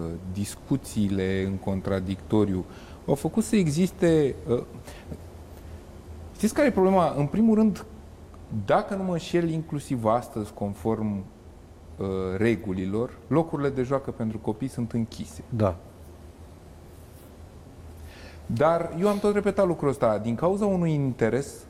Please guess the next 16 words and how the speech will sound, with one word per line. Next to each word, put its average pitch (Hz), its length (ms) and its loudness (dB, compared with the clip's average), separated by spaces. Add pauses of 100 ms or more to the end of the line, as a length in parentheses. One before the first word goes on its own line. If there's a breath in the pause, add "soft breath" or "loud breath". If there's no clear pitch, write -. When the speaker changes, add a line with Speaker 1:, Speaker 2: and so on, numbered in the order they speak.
(200)
Speaker 1:
electoral, 120 680 2 (240)
nici 110 260 0
înainte 143 400 -2
de 110 120 0
alegerile 104 400 0
locale, 101 520 0
nici 101 220 -8
acum, 135 420 -2 (840 loud breath)
regulile 165 520 2
nu 160 100 0
se 156 160 -2
respectă 143 480 -2
și 139 160 -6
nu 139 80 0
sunt, 135 400 -4
uh, 120 400 4